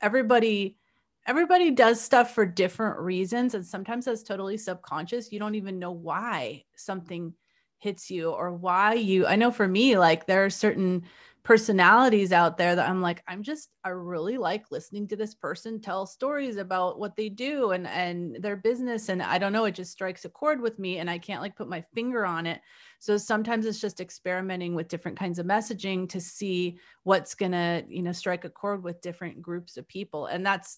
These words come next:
just came up 'cause you were talking about the, you know, the emails we sent out yesterday and stuff, and, and how people, a lot of people really resonated with that message of being location independent and, you know, us going on trips this fall and stuff like that.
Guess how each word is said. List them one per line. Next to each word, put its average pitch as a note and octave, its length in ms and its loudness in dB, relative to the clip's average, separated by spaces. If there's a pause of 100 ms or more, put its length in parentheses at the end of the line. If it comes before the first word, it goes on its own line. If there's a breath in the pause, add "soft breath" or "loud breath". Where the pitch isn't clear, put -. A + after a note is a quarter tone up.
just G3+ 180 -6
came F#3 240 -4
up - 180 -4 (240)
'cause F3+ 200 -8
you F#3 60 -6
were F3 80 -6
talking F3 260 -6
about D#3+ 240 -4
the, E3 120 -4
you - 80 -6
know, D#3 120 -2
the D3 100 -4
emails D#3 420 -4
we D3+ 80 -8
sent D3 240 -8
out C#3+ 140 -6
yesterday D3+ 480 -8
and D#3 120 -10
stuff, A#2+ 380 -6
and, D3+ 260 -8 (300 soft breath)
and D#3+ 120 -6
how D3+ 160 -2
people, D#3 540 -6
a - 20 -6
lot D#3 160 0
of D#3 60 -6
people E3 360 -8
really D3+ 360 -6
resonated D#3 580 -4
with D3 200 -10
that B2+ 260 -6
message C#3+ 480 -8
of C#3 240 -10 (320 soft breath)
being E3+ 300 2
location D#3 720 -4
independent D3+ 920 -6
and, C#3+ 220 -8
you D#3 120 -6
know, D3 180 -4
us - 340 -6 (260 soft breath)
going D#3+ 260 -2
on D3+ 160 -4
trips - 340 -2
this E3 220 -2
fall C#3 400 2
and B2 160 -6
stuff - 240 -8
like - 160 -10
that. G2+ 280 -6